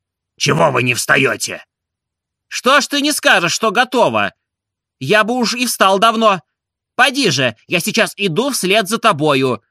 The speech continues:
Мне надо заниматься, я сяду писать». Захар ушел, но через минуту воротился с исписанной и замасленной тетрадкой и клочками бумаги. «Вот,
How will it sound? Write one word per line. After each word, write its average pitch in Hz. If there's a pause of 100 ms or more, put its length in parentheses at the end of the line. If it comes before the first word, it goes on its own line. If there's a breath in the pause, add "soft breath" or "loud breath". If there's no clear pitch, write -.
(180)
Мне 175
надо 185
заниматься, 190
я 127
сяду 113
писать». - (1300)
Захар 123
ушел, 180 (240)
но 147
через 135
минуту 151
воротился 147
с -
исписанной 190
и 165
замасленной 135
тетрадкой 170
и 156
клочками 143
бумаги. 120 (800)
«Вот, 123